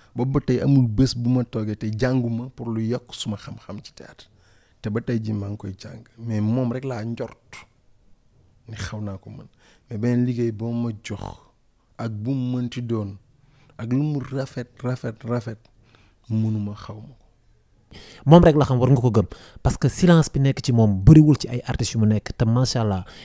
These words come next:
Speaker 2: mi ngi ciy def loo xamante ni ñu bari ñu ngi leen di dégg defuñu ko ci. Euh, nit ki nag, euh, li, li ma waxoon sànq rek mooy li nga xamante ni moom ngay wane pour nit ñi naw la, fexeel ba heure bu ñu jàkkaarloo ñuy gis loolu ci moom. Ñu bëggoon a xam ba xam Ibrahima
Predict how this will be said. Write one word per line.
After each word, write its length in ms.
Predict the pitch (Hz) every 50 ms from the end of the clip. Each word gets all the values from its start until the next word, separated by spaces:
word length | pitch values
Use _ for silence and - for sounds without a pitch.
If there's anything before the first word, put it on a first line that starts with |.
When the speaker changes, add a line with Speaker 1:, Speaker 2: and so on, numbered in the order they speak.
| - -
Speaker 2:
mi 80 | 123 135
ngi 80 | 127
ciy 100 | - 131
def 160 | 113 117 -
loo 140 | 120 113 107
xamante 260 | 110 113 113 107 - 113 101
ni 80 | 101
ñu 160 | 101 113 120
bari 320 | 107 101 104 156 165 160 117 - _ - - _ - -
ñu 80 | 123
ngi 100 | 110 110
leen 140 | 113 113 104
di 80 | 98 98
dégg 300 | 101 117 107 - 139 - - - _ _ _ -
defuñu 340 | 104 98 101 104 - 113 202 -
ko 120 | - -
ci. 180 | - - - - - _ _ - - - - - -
Euh, 840 | 107 107 110 110 107 107 110 107 107 110 110 110 110 110 110 110 110
nit 140 | 107 127 160 -
ki 100 | - 190
nag, 140 | 170 185 185 - -
euh, 340 | 135 127 123 120 113 110 117 - _ _ -
li, 100 | 127 135
li 200 | 147 147 139 147
ma 100 | 156 156
waxoon 180 | 147 - 143 123
sànq 260 | - 123 117 104 110
rek 140 | 101 101 104
mooy 220 | 107 113 113 113
li 100 | 110 120
nga 280 | 127 135 135 135 135 135
xamante 320 | - 131 127 123 113 - 120
ni 100 | 113 110
moom 300 | 107 110 123 135 139 135
ngay 200 | 135 131 123 120
wane 340 | 117 120 127 123 113 98 92 -
pour 120 | - 127
nit 100 | 131 135 135
ñi 140 | 131 120
naw 240 | 110 110 123 123 113
la, 140 | 104 87 - - - - _ _ _
fexeel 320 | - - 131 - 139 127 127
ba 100 | 120 123 -
heure 140 | 147 139 131
bu 80 | 117 123
ñu 80 | 127 120
jàkkaarloo 460 | 117 117 107 - 117 107 104 107 104
ñuy 280 | 104 107 104 107 104 98
gis 100 | - 101 - -
loolu 160 | 98 92 -
ci 80 | - 95
moom. 120 | 90 87 - - - - - - -
Ñu 60 | 147 147
bëggoon 240 | 165 190 196 185
a 20 | 160
xam 160 | - 147 131
ba 60 | 123 131
xam 140 | 131 127 -
Ibrahima 380 | 123 117 123 113 104 101 92